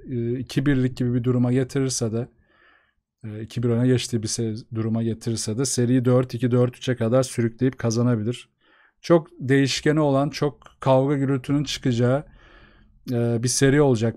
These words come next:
bence. Budenholzer için de ço-, son şans. Yani burada elenirlerse zaten kesin kovulacak.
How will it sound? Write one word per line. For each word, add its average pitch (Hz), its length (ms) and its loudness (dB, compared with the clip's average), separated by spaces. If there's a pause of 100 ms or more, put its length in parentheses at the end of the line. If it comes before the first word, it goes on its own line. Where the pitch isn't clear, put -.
bence. 120 560 -2
Budenholzer 135 500 2
için 120 220 -4
de - 20 -2
ço-, 156 240 -10
son 131 280 0
şans. - 460 -6
Yani 117 280 0
burada 175 280 6
elenirlerse 165 640 4
zaten 151 500 4
kesin 123 360 -4
kovulacak. 123 640 -2